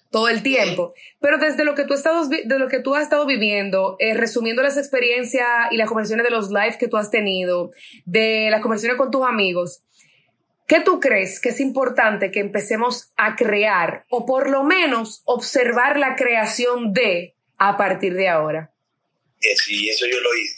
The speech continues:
Speaker 2: Y qué bueno. O sea, mi respuesta automática fue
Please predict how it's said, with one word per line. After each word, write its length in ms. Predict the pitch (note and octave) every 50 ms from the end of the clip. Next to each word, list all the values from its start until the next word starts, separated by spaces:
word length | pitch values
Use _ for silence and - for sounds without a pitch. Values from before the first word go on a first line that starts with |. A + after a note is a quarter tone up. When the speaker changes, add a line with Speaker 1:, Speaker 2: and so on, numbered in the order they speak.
| - - -
Speaker 2:
Y 40 | - -
qué 120 | - B2+
bueno. 200 | C3+ D#3 D#3+ D3+
O 380 | - - - - - - - _
sea, 180 | - - B2+ A#2+ A#2 A2+ - - _ _ _ _ _ _ _ _ _ _ _ _ _ _ _ -
mi 120 | C3 C#3 C#3+
respuesta 600 | C#3 - C#3 - - - D3+ E3 D#3+ - - -
automática 800 | F3 - - D3+ C#3 C#3 - C3+ - - - D3 - D3+ D3+ - - _ _ _ _ _ _ _ _ - - - _ _ _ _ _ _ _ _ _ _ _ _ _ _ _ _ - - - -
fue 280 | - B2+ C3 C3+ C3+